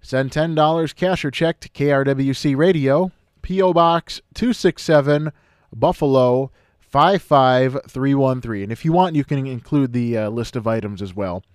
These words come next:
Uh, you just have to include ten dollars, though, too. Again, K R W C Radio, P O Box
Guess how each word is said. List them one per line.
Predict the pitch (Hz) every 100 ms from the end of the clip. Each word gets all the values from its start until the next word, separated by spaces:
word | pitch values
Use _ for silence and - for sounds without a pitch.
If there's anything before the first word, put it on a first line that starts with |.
| - - - _ -
Uh, | 92 95 98
you | 104 127
just | 143 170
have | 175
to | 170
include | 165 147 165 143
ten | 151 147
dollars, | 135 123 110
though, | 113 104
too. | - 110 101 101 _ _ _ _
Again, | 107 127 139
K | - 165
R | 156
W | 151 147 147
C | - 147
Radio, | 151 165 139 143 170 _ _
P | - 180
O | 170
Box | 156 160 160 -